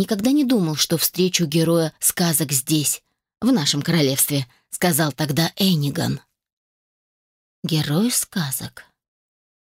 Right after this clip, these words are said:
Да, для жителей Лагарта он был героем сказок и приключенческих историй. Для всех, кроме неё. Мейнер не удивился, когда понял, что Николета ничего о нём не слышала.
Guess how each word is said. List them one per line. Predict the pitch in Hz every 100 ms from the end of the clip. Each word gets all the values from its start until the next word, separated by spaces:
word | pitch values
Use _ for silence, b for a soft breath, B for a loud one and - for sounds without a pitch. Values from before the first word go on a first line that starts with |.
| _ B B B B B -
Да, | 208 202 190
для | 208 208
жителей | 226 220 214 220
Лагарта | 208 185 220 254 208
он | 208
был | 180 214
героем | 175 196 202 190
сказок | - 226 240 214 - b b
и | 190
приключенческих | 185 180 185 170 202 208 202 185 190 - 190
историй. | - - 135 131 135 - _ _ _ _ -
Для | 127 151
всех, | 151 - 196 262 - - _ _
кроме | - 143 180 185
неё. | 170 139 143 123 _ _ _ _ _ _ _ _ _ _ B B B
Мейнер | - 277 269 254
не | 262
удивился, | 254 254 262 311 - 185 156 -
когда | - 151 -
понял, | 180 175 165
что | - 170
Николета | 165 - 165 208 190
ничего | 175 - 160 170
о | 170
нём | 165 165 170
не | 175
слышала. | 175 156 131 - 160 147